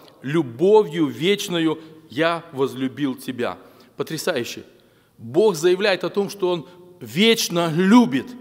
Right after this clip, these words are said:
И вот этой любовью, несмотря на то, сколько израильский народ раздражал Господа, сколько прогневлял Господа, и Он говорит:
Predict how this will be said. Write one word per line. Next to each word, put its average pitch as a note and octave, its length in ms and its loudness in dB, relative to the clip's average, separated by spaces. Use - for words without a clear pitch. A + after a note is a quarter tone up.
И E3 80 -2
вот G3+ 140 6
этой G#3 180 2
любовью, F#3+ 500 4
несмотря G#3 420 -2
на A#3 100 -2
то, A3+ 240 -2
сколько A#3+ 420 -2
израильский G3+ 480 2
народ F3+ 420 4
раздражал F#3 580 0
Господа, D3 440 -4
сколько G3+ 400 0
прогневлял G3 680 6
Господа, C#3+ 600 -2
и E3+ 340 2
Он F#3+ 180 4
говорит: D#3+ 380 2